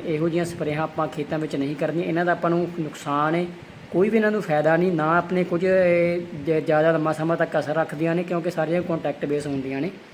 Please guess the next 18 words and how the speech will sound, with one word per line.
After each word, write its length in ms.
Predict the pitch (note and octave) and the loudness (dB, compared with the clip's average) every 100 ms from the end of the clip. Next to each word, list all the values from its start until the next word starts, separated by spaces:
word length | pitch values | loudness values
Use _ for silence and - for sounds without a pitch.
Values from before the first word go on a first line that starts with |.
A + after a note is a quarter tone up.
| - - - - | -20 -18 -20 -8
ਜੇਕਰ 240 | E3 E3+ G#3+ | -4 0 -2
ਆਪਾਂ 180 | G#3+ G#3+ | 0 -2
ਇਹ 60 | |
ਸਪਰੇਹਾਂ 360 | G3+ F#3+ F#3+ G3 | -2 0 0 2
ਕਰਦੇ 380 | F#3+ D#3+ - F#3+ | 2 0 2 0
ਹਾਂ, 60 | F#3 | 0
ਇਹਦੇ 140 | F3+ | 0
ਨਾਲ 140 | F#3+ | 0
ਜਿਹੜਾ 140 | F#3 F#3+ G3 | 0 -2 0
ਤੇਲਾ 300 | E3 D3+ F3 | 0 2 2
ਵੀ 100 | F#3+ | 2
ਜਲਦੀ 340 | F3 E3+ F3+ | 0 0 0
ਆਉਂਦਾ 320 | F3+ F3+ F3+ | 0 2 0
ਤੇ 120 | F3+ F#3 | 0 -4
ਤੇਲ 260 | F3 D#3+ | -2 0
ਦੀ 100 | E3+ | 0
ਜਿਹੜੀ 160 | F3 F3+ | 0 -2
ਸੰਖਿਆ 680 | F3+ D#3+ D#3 - F3 F#3 | -2 -4 -2 0 4 4